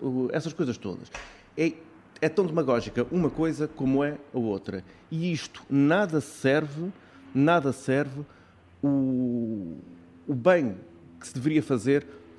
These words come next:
à democracia e não é ser igual ou próximo de um André Ventura que se combate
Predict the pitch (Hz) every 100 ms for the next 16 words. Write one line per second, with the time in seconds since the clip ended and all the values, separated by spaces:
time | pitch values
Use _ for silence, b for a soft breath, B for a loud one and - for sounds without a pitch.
0 | - 135 120 123 113 - 147 165 - 196
1 | 202 208 - - 160 180 196 196 - 190
2 | 175 - - 175 135 143 151 120 110 -
3 | 143 - - 180 - - 123 123 123 120
4 | 123 107 87 143 160 160 B B B -
5 | - - 143 117 120 139 -